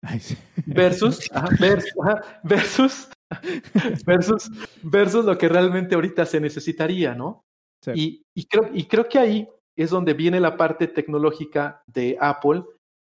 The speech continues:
Speaker 2: eh, y la, y la visión en el sentido de justamente comprar a esta empresa que era, que fue P A Semiconductor ahí en el dos mil ocho, y, y de armar un equipo,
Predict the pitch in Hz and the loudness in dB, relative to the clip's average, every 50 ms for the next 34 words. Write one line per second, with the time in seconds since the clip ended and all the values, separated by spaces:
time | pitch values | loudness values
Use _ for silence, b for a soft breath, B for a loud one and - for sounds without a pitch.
0 | _ _ _ - 139 131 131 127 135 135 - - 143 139 135 135 135 139 139 139 | _ _ _ -6 -2 0 0 0 -2 -2 -4 -4 -2 2 2 4 4 4 2 0
1 | - 147 131 131 131 127 127 127 123 131 123 - - - 175 175 180 196 208 202 | -2 -4 -2 0 0 2 2 0 -2 -4 -10 -14 -6 0 2 2 2 2 2 0
2 | 180 160 147 - 147 135 - 160 160 151 139 131 - - - 202 180 - 208 185 | -2 -2 -2 -2 -4 -4 0 0 2 2 2 0 0 -2 -2 -2 0 0 0 0
3 | 180 180 196 185 - 156 143 - - 151 147 151 151 151 - 151 139 - 143 143 | 0 0 0 0 0 -2 -2 0 2 2 4 2 2 0 -2 -6 -4 -2 -2 -2
4 | 135 - 135 - 143 135 143 143 143 - - - 123 - 147 139 135 139 - 147 | -2 -4 -4 -2 -2 0 0 0 -2 -4 -6 -6 -2 0 0 -2 0 2 2 4
5 | 143 143 143 143 143 - 143 139 131 - 139 131 131 131 139 - _ - 123 120 | 4 4 2 0 -2 -4 -8 -8 -6 -4 -4 -4 -4 -6 -10 -8 _ -6 -8 -8
6 | 123 - 135 123 123 127 135 143 143 139 131 123 120 - 143 147 151 147 131 - | -8 -8 -8 -8 -6 -6 -4 -4 -6 -6 -6 -8 -8 -8 -8 -6 -6 -6 -6 -6
7 | - 143 139 185 - _ _ _ _ _ _ _ _ _ _ _ _ _ _ _ | -6 -8 -8 -8 -10 _ _ _ _ _ _ _ _ _ _ _ _ _ _ _
8 | _ _ _ _ _ - 170 180 208 - - 175 170 165 165 160 160 160 165 165 | _ _ _ _ _ 0 0 0 0 -2 0 2 2 4 4 4 4 2 0 -2
9 | 160 160 165 180 196 233 247 247 240 220 196 180 - 185 160 - - - 135 180 | -2 0 2 2 4 4 2 0 0 -2 -4 -4 -6 -8 -8 -6 -6 -6 -6 -8
10 | - | -10